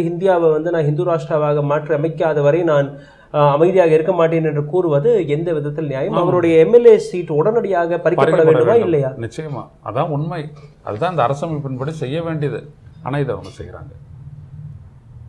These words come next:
Speaker 2: இப்போ இந்த இடத்துல தான் நான் சொல்ல வரேன், எல்லாமே வந்துட்டு முழுமையா வந்துட்டு அப்படியே அமைதியாயிடுச்சு,
Speaker 1: ம்.
Speaker 2: எதுவுமே செயல்படுறதில்ல அப்படின்னு வரும்போது என்ன? இந்த நாட்டினுடைய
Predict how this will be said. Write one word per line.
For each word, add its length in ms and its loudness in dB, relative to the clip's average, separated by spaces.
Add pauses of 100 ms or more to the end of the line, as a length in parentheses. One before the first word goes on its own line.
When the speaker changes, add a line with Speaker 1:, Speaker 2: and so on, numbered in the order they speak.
(1080)
Speaker 2:
இப்போ 200 -10 (160)
இந்த 180 -4
இடத்துல 360 -2
தான் 180 -4
நான் 160 -6
சொல்ல 160 -4
வரேன், 320 -4 (720)
எல்லாமே 460 2
வந்துட்டு 340 -6 (400)
முழுமையா 400 -4
வந்துட்டு 240 -8
அப்படியே 260 -4
அமைதியாயிடுச்சு, 680 -8 (380)
Speaker 1:
ம். 140 -10
Speaker 2:
எதுவுமே 420 -4
செயல்படுறதில்ல 640 -10 (360)
அப்படின்னு 360 -6
வரும்போது 360 -8
என்ன? 180 -16 (600)
இந்த 160 -2
நாட்டினுடைய 600 -2